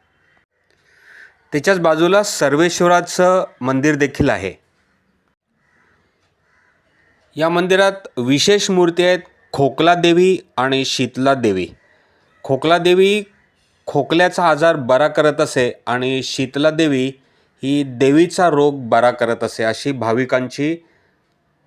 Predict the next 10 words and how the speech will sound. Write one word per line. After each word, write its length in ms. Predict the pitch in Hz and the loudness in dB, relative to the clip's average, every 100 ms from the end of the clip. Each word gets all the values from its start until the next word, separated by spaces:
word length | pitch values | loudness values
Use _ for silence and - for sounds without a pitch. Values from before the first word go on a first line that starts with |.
| _ _ | _ _
श्रद्धा 580 | - - 117 113 107 151 | -14 -8 -4 -4 -2 0
होती. 380 | 131 - 85 - _ _ _ _ _ _ _ 605 _ _ _ _ _ _ _ _ _ _ _ - - _ 127 127 | 0 -2 -8 -14 _ _ _ _ _ _ _ _ _ _ _ _ _ _ _ _ _ _ _ -20 -20 _ -10 -2
गानसरस्वती 920 | 131 151 165 170 160 160 156 165 147 | 0 0 0 0 -2 0 -2 0 2
लता 220 | 117 - | 0 0
मंगेशकर 560 | 135 135 135 139 - 135 | 0 0 -2 -4 -2 -2
यांच्या 400 | 120 113 127 127 | 0 -2 -4 -4
चेहऱ्यावर 580 | - 113 113 127 131 131 | -4 -2 2 2 2 0
जे 160 | 117 | 0
व्रण 360 | 131 113 117 139 | -2 0 0 0
होते, 460 | 131 - 113 135 | -2 -2 -4 -4